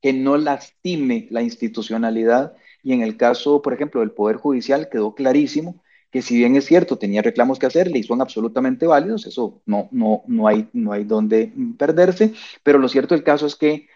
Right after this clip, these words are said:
no se vale que yo haga la crítica como gobernante si no tengo, eh, a la mano un proyecto de ley que busque cambiar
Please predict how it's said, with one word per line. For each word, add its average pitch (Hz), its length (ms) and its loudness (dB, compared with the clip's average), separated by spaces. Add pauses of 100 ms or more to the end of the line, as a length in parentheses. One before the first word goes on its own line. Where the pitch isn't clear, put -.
(120)
no 147 240 2
se 160 140 2
vale 160 280 6
que 110 100 -4
yo 123 120 2
haga 139 120 2
la 151 140 -2
crítica 151 400 -4
como 143 220 -6
gobernante 139 600 0 (140)
si 143 200 0
no 139 160 4
tengo, 143 480 2 (200)
eh, 110 340 -4 (100)
a 120 120 2
la 113 140 2
mano 147 440 2
un 139 140 -4
proyecto 139 420 0
de 131 60 4
ley 127 140 0
que - 120 -2
busque 123 320 -2
cambiar 117 500 0